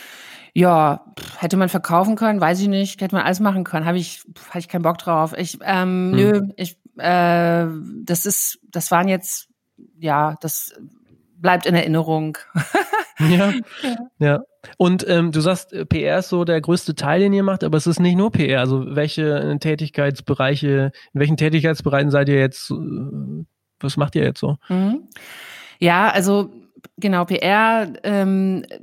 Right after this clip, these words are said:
Speaker 1: was wir natürlich auch machen, sind Events. Das ist gerade überhaupt nicht relevant. Ähm,
Speaker 2: Ja.
Speaker 1: äh, wir haben aber eben mit Better Things eben eine ganz neue Plattform gegründet, Better Independent.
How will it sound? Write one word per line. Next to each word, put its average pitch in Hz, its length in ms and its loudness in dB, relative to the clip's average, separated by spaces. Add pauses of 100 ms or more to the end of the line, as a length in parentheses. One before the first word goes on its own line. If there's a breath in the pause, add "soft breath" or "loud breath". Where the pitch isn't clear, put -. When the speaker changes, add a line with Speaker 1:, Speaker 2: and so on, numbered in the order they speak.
(220)
Speaker 1:
was 175 260 -2
wir 196 100 4
natürlich 190 420 0
auch 185 160 4
machen, 196 240 0
sind 175 160 -2
Events. 165 380 0
Das 170 180 -6
ist 175 140 -4
gerade 160 520 0
überhaupt 160 720 -2
nicht 160 300 -6
relevant. 160 680 -2
Ähm, 156 640 -2 (260)
Speaker 2:
Ja. 156 460 2
Speaker 1:
äh, 156 40 -8
wir 160 140 -2
haben 170 120 0
aber 170 240 2
eben 165 320 -2
mit 165 160 -4
Better 156 240 0
Things 175 600 0
eben 170 340 -2 (260)
eine 165 300 -4
ganz 160 240 0
neue 165 160 2
Plattform 175 400 0
gegründet, 208 460 0
Better 170 200 2
Independent. 208 800 0